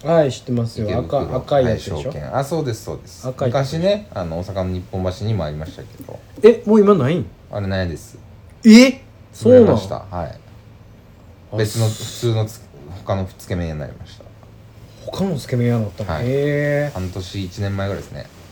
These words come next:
Speaker 1: あ、えー、そうなんや。
Speaker 2: はい。
Speaker 1: あの、買い取りマックスの斜め向かいぐらい。
Speaker 2: あ、そうです、そうです、そうです。
Speaker 1: あ、
Speaker 2: ないです。
Speaker 1: へー。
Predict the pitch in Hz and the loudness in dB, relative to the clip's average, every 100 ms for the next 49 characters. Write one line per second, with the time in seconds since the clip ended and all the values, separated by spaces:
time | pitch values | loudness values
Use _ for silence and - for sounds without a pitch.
0 | - - - 180 185 180 180 170 220 185 | -20 -2 4 8 8 8 6 4 2 4
1 | 135 113 98 76 - - - - - 135 | 2 0 -2 -6 -8 -16 -20 -18 -8 -4
2 | 135 135 139 135 131 127 175 160 165 160 | -2 0 0 0 0 0 0 2 4 2
3 | 156 - 123 113 120 123 123 123 123 123 | 0 -4 -4 0 2 2 2 2 0 2
4 | 113 113 110 104 82 78 53 - 55 - | 2 2 2 0 -4 -8 -12 -14 -20 -20
5 | - - - - - - - - 120 90 | -20 -20 -20 -20 -20 -20 -20 -12 -6 -4
6 | 76 - - - - - - - 175 190 | -6 -12 -20 -20 -20 -20 -20 -10 -2 2
7 | 190 185 190 190 185 175 - | 4 6 8 8 8 6 2